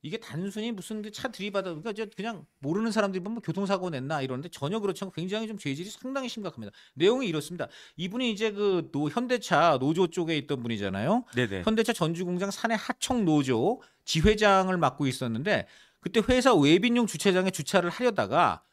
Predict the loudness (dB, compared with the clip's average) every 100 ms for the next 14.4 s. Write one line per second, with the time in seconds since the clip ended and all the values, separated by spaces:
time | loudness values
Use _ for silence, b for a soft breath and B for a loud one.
0 | _ _ 0 0 -2 0 0 2 2 2
1 | 2 0 -2 -4 -4 -4 -4 -4 -4 -6
2 | -8 b b 2 2 2 0 -2 0 2
3 | 2 0 -8 b b b 4 4 4 -2
4 | -2 0 2 4 2 0 -2 -2 0 2
5 | 0 0 0 0 -2 -8 0 4 4 0
6 | -4 -2 0 0 -4 -8 -2 -2 -2 -6
7 | -4 -2 0 0 0 -2 0 0 2 4
8 | 2 2 0 0 -2 -6 b b 0 2
9 | 2 0 2 4 4 4 2 4 6 8
10 | 6 0 B B 4 6 6 4 2 2
11 | 4 6 4 4 -2 b b b b b
12 | _ -2 0 0 2 2 2 0 0 -2
13 | -2 0 0 0 0 0 -2 -4 -4 -2
14 | -2 -2 -4 -6